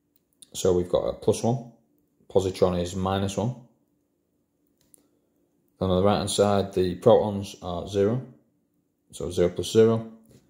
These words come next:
The electron neutrino has a lepton, electron lepton number of plus one, anti-electron neutrino minus one.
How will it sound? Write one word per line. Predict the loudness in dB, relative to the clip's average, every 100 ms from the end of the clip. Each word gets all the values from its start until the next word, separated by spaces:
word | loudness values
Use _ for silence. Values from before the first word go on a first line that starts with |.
| _ _ _ _ _ _ _ _ _ _ _ _
The | -2 0 4
electron | 4 4 0
neutrino | -2 -2 0 0 -2 -6 -20 -12
has | -2
a | 0
lepton, | 2 0 0 -4 -2
electron | 0 0 0
lepton | -4 -4 -4
number | -2 -2
of | -2
plus | -6 -2
one, | 0 -2 -6 -20 _ _ _ -6
anti-electron | -2 2 2 2 -4
neutrino | -4 -2 -2 -2 -4 -12
minus | -12 -12 -10
one. | -14